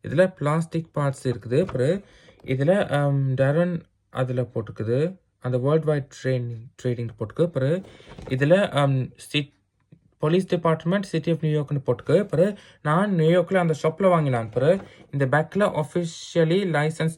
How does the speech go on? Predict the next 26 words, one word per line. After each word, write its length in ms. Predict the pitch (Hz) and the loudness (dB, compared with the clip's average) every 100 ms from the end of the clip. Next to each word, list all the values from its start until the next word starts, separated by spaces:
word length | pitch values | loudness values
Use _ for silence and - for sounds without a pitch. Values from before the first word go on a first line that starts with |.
| - | -4
productனு 400 | 135 139 - 135 | -2 -2 -2 -4
போட்டிருக்கு. 320 | 135 - 170 196 | -2 -2 0 0
இந்த 340 | 151 143 131 | 0 2 2
முன் 440 | 127 139 170 165 135 | 2 0 0 -2 0
bonnet 240 | 139 139 - | 0 0 -2
திறக்கும். 340 | 135 127 127 170 | 0 0 -2 -2
அப்புறம் 320 | 147 175 170 | 0 0 0
left 200 | 143 - | -2 -4
and 140 | 156 | -4
right 240 | 151 139 135 | -2 0 0
doors 160 | 127 | 0
திறக்கும். 560 | - 113 107 127 175 190 _ _ _ _ | -2 -4 -2 -2 -2 -6 _ _ _ _
அப்புறம் 420 | _ 135 156 196 | _ 4 6 4
நான் 440 | 156 135 170 208 - _ _ _ _ _ | 2 2 2 -2 -10 _ _ _ _ _
இதை 380 | 131 127 175 196 | -4 2 2 2
நியூயார்க் 500 | 147 160 175 165 - | 2 2 2 0 0
போலீஸ் 300 | 156 160 - | 0 0 -2
கார் 240 | 156 151 | 0 2
வந்து 480 | 139 139 135 160 208 - - - | 2 2 2 2 0 -8 -20 -6
நான் 300 | 139 151 196 | 0 2 2
நியூயார்க்ல 540 | 170 147 165 170 165 151 | 2 4 4 4 4 4
வாங்கி 380 | 143 143 175 | 4 2 0
லண்டனுக்கு 560 | 190 143 135 131 135 202 | 0 0 2 0 -2 -2
கொண்டு 380 | - 131 135 190 | 0 2 2 2
வந்தேன் 320 | 147 120 110 | 2 0 0
நான். 440 | 135 165 110 101 | 2 2 0 -6